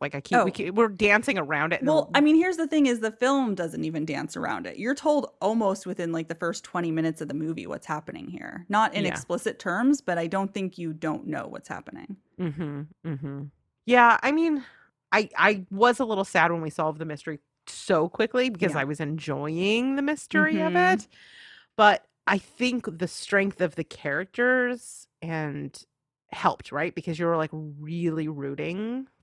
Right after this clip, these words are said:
Speaker 1: for, for Billy, which is why I feel, have complicated feelings about the end.
Speaker 2: Yeah.
Speaker 1: And I wonder if, like you're saying, as you're talking about how this cycle began, that it started with Rose,
Speaker 2: Mm-hmm.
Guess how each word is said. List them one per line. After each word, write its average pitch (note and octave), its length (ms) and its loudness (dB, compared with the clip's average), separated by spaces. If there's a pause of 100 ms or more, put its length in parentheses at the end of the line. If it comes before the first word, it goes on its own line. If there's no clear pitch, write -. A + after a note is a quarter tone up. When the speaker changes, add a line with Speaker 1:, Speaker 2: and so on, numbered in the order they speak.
Speaker 1:
for, E3+ 840 2
for E3+ 140 2
Billy, - 440 -4 (460)
which F#3 120 -4
is F#3+ 140 2
why F3+ 380 6 (120)
I E3 160 0 (200)
feel, F#3 160 0
have F3 180 -4
complicated D#3 580 -6
feelings C#3+ 380 -8
about C3+ 200 -4
the - 180 -14
end. F#3+ 480 -4 (480)
Speaker 2:
Yeah. F3 180 -4 (200)
Speaker 1:
And F3 100 -4
I G3+ 60 0
wonder A3+ 420 0
if, G3+ 180 0
like G3 160 -4
you're F#3 120 -6
saying, F#3 360 -4 (100)
as G#3 160 -2
you're A#3+ 100 -6
talking A3 380 0
about E3 200 2
how D#3 240 0
this D#3 180 -6 (220)
cycle E3+ 400 -2
began, D#3 500 -6
that E3 100 -4
it - 100 -18
started D#3+ 500 -6
with G#3+ 140 -8
Rose, A3 560 -2
Speaker 2:
Mm-hmm. F3 560 -4